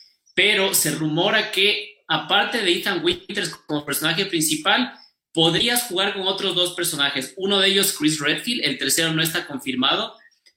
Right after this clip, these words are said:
pero yo estoy recontra emocionado. Ustedes saben que me encanta Resident Evil, yo sé que el Banjo es fanático también.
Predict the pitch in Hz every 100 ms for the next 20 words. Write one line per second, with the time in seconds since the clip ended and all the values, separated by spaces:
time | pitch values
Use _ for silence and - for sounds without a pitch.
0 | _ 151 156 160 - 175 208 - 214 208
1 | - 160 156 156 185 190 170 160 156 170
2 | 160 170 160 170 170 165 135 127 139 151
3 | 156 147 143 151 143 156 139 131 139 143
4 | 131 139 - 147 - 131 131 151 165 139
5 | 127 135 135 175 165